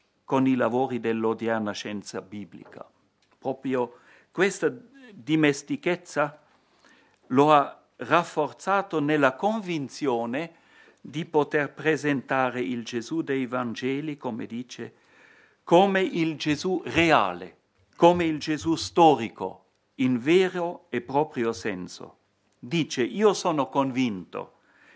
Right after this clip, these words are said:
e spero che se ne possa rendere conto anche il lettore, che questa figura è molto più logica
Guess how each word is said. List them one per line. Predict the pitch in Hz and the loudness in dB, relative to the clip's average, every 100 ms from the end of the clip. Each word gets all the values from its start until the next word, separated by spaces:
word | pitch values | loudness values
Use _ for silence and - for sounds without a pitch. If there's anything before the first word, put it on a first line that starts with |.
| - | -6
e | 127 | -4
spero | - - 160 147 135 | -4 0 2 2 0
che | - 147 139 - | -2 -4 -6 -14
se | - - 147 | -10 0 2
ne | 139 | 2
possa | 139 170 - 143 | 2 0 0 -2
rendere | 156 170 147 135 | -2 -2 -2 -4
conto | 135 165 175 170 160 - | 0 -2 -2 -4 -6 -4
anche | - 165 180 175 | 0 0 0 -2
il | 151 | 0
lettore, | 139 139 117 104 98 95 - _ _ _ _ _ - - - | 0 -2 -2 -2 -4 -8 -14 _ _ _ _ _ -20 -20 -2
che | 139 | 0
questa | 131 214 214 170 | 4 2 2 -2
figura | - 170 139 139 101 90 - - | -2 -4 0 2 0 -4 -10 -2
è | 139 | 2
molto | 139 175 226 226 226 147 | 4 4 2 2 0 -6
più | - 160 | 0 4
logica | 139 156 160 151 120 107 104 90 | 6 8 8 6 -2 -8 -10 -12